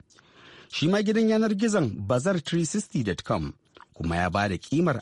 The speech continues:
a matsayin dubu ɗari biyar da saba'in da biyar.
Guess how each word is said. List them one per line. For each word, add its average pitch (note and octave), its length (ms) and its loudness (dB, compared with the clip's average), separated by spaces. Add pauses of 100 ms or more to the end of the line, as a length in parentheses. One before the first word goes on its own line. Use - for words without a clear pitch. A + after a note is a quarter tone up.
a - 60 -4
matsayin G2+ 560 0
dubu G#2+ 320 -2
ɗari F#2+ 340 -2
biyar C#3 380 0
da B2 140 -2
saba'in F2 580 -6
da D2+ 80 -6
biyar. C2 440 -8